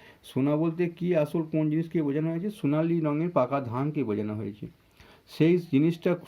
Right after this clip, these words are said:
সোনা না হলেও তার সঙ্গে সোনার কী মিল আছে? তার সঙ্গে মিল আছে, সোনা বীচে যেমন অর্থ পাওয়া যায়, তেমনি ধান বীচেও অর্থ পাওয়া যায়।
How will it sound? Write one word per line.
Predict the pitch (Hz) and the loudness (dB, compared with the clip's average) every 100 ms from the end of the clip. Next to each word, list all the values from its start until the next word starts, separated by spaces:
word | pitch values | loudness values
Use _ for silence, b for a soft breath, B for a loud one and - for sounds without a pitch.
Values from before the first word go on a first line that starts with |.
| - | 0
সোনা | 143 160 | 2 2
না | 143 151 | 0 0
হলেও | 165 170 | 0 2
তার | 151 147 | 0 0
সঙ্গে | 165 156 | 0 -2
সোনার | 156 139 139 | -2 -2 -4
কী | 143 151 | -2 0
মিল | 139 131 | 2 0
আছে? | 131 - 277 | -2 -4 -4
তার | 156 143 | -2 -2
সঙ্গে | 156 151 | -2 -2
মিল | 135 139 143 | 0 -2 -2
আছে, | 127 190 | -2 -4
সোনা | 185 131 135 131 135 | -2 -2 0 -2 -2
বীচে | 127 131 131 | -2 -2 -2
যেমন | 135 135 | 0 -2
অর্থ | 123 131 151 | -4 -2 -4
পাওয়া | 156 151 | -2 -2
যায়, | 175 262 | -2 -4
তেমনি | - 123 123 | -2 -2 -2
ধান | 117 120 120 | -4 -4 -4
বীচেও | 123 208 | -4 -2
অর্থ | 196 110 - | -2 -4 -6
পাওয়া | 107 101 | -4 -4
যায়। | 98 | -4